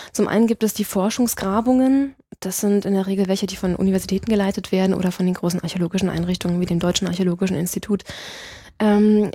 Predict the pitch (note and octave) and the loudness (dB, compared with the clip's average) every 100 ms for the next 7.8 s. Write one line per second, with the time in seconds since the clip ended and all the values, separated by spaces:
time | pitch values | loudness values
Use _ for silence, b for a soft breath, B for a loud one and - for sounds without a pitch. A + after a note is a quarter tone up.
0 | - A3+ G#3+ G3+ G#3+ G#3+ G#3+ G3+ F#3 F#3 | -4 0 2 4 4 4 2 0 0 2
1 | F#3 G3+ F#3 F#3 F3+ F#3+ F#3 G3 F3+ F#3 | 4 2 2 0 -2 -4 0 0 2 0
2 | E3+ - D#3 G3+ G#3 F3 F#3+ F#3+ F#3+ - | -2 -4 -4 -2 0 2 2 0 -4 -6
3 | F3+ G#3+ G3 G3 - F3 F#3 F#3+ A#3 B3 | -2 0 0 -2 -4 -4 -2 0 2 2
4 | G3 F#3 - _ F3 E3 E3 F#3 D#3+ E3+ | 2 0 -6 _ -2 0 0 0 0 -2
5 | - E3 E3 F3 E3+ F3 E3+ E3 E3+ D#3 | -2 -2 0 0 0 -2 -2 -2 -2 -4
6 | C#3+ D#3 A3 B B B - F#3+ F3+ E3+ | -4 -2 -4 B B B -4 -2 -2 0
7 | G3 - F#3+ F3+ F#3+ G3 G3 | 0 0 -2 0 2 4 2